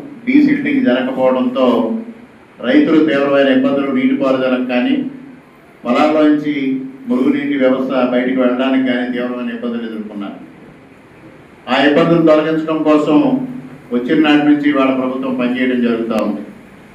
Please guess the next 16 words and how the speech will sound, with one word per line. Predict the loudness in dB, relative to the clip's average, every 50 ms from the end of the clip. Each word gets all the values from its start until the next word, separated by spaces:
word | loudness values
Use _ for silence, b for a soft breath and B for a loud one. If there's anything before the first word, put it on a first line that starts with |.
| -20 -20 -20 -20 -18 -8 -2 0
ఇవాళ | 2 2 2 2 2 2
మరో | 2 2 2 2 2
పక్క | 0 -2 0 0 0
లిఫ్ట్ | 0 0 0 -2 -2
ఇరిగేషన్ | 0 0 2 2 0 0 -2 -4
స్కీమ్స్ | -2 0 0 0 0 2 2 0 0 2 0 0 -2 -4 -6 -8 -12 -18 -18 -20 -20 -20 -14 -6 -2
టోటల్గా | 0 0 0 0 0 0 0 0 0 0
నిర్వీర్యమైపోయిన | 0 2 4 4 4 4 2 2 0 0 -4 -4 -4 -4 -2 -2
పరిస్థితి. | -4 -4 -6 -8 -10 -10 -12 -12 -14 -18 -20 -20 -14 -10
నిన్నటి | -8 -6 -6 -6 -6 -6 -4
రోజున | -2 -2 0 0 -2 -2 -4 -4 -4
జలవనరుల | -4 -4 -4 -4 -4 -4 -6 -6 -6
శాఖ | -8 -6 -6 -4 -4
మంత్రి | -4 -4 -4 -4 -2
గారు | -2 -2 0
కూడా | 0 0